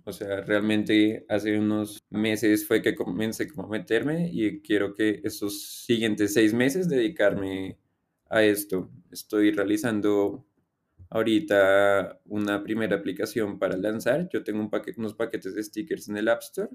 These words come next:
pero pues no los considero aplicaciones, obviamente. Eh,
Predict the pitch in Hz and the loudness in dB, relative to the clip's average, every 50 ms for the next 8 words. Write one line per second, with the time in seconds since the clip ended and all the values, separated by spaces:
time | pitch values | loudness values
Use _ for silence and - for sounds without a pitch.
0 | _ _ _ _ - 98 98 - - - 95 - 95 - _ _ _ _ _ _ | _ _ _ _ -10 -8 -8 -6 -4 -6 -6 -6 -6 -14 _ _ _ _ _ _
1 | _ _ _ _ _ _ - 98 101 98 95 95 90 104 98 92 - 117 107 101 | _ _ _ _ _ _ -10 -6 -4 -2 -2 -2 -2 -4 -6 -2 0 0 2 2
2 | 95 - - 95 98 104 - 113 110 120 139 175 - - - 170 165 _ 107 - | 0 -2 -6 -6 -6 -6 -6 -6 -6 -6 -8 -8 -10 -14 -14 -14 -12 _ -16 -16
3 | 101 101 101 104 98 - 139 139 _ _ _ _ _ _ _ - - - _ _ | -14 -14 -14 -14 -10 -10 -12 -12 _ _ _ _ _ _ _ -20 -20 -20 _ _
4 | _ _ _ _ _ - - 113 107 107 104 104 101 101 101 98 98 95 95 95 | _ _ _ _ _ -4 -2 0 2 2 2 2 0 0 -2 -2 -2 -2 -4 -4
5 | 92 95 95 92 | -4 -6 -8 -10